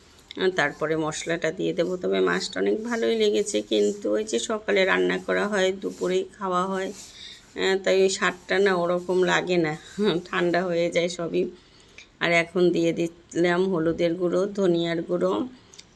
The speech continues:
মরিচের গুঁড়ো আর একটু জিরে বাটা। মনে করলাম এত সুন্দর মাছ, একটু জিরে বাটাটাই বের করে নিই ফ্রিজ থেকে,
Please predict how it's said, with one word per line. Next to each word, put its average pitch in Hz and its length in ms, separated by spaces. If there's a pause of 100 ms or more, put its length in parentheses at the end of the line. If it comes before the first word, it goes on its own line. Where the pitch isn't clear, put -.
মরিচের 170 500
গুঁড়ো 220 300
আর 190 200
একটু 175 240
জিরে 175 340
বাটা। 165 320
মনে 180 260
করলাম 185 340
এত 170 180
সুন্দর 180 440
মাছ, 180 360
একটু 175 400
জিরে 175 280
বাটাটাই 165 480
বের 190 220
করে 190 280
নিই 185 140
ফ্রিজ 180 400
থেকে, 180 420